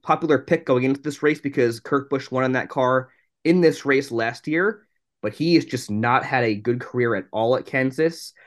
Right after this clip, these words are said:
I think it's a place where he knows how to get around because it's very much caters to those dirt racers where you can run wide open against the wall, but it can also burn you a lot, and it's burned him a lot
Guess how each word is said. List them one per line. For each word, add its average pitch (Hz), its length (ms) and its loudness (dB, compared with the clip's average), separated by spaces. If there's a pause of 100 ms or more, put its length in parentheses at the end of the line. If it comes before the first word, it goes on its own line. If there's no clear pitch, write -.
(220)
I 117 100 -6
think 139 220 4
it's 139 80 -2
a 135 40 -4
place 139 360 0
where 131 80 2
he 139 100 -4
knows 127 600 2 (120)
how 131 300 -2
to 156 80 0
get 165 160 2
around 170 380 2
because 147 240 -8
it's - 240 -16 (120)
very 135 280 6
much 135 400 0 (420)
caters 147 360 4
to 143 100 2
those 127 100 4
dirt 127 220 0
racers 127 440 2
where 123 180 2
you 117 120 -4
can 123 160 -6
run 123 380 -4 (260)
wide 127 180 2
open 135 200 0
against 123 240 -2
the 131 60 -8
wall, 120 320 2
but 135 100 -2
it 123 60 -2
can 123 120 -6
also 127 240 -2
burn 131 300 0
you 123 100 2
a - 20 -2
lot, 107 300 -2
and 113 80 -10
it's - 60 -20
burned 127 260 -4
him 123 240 0
a 117 80 -2
lot 120 440 2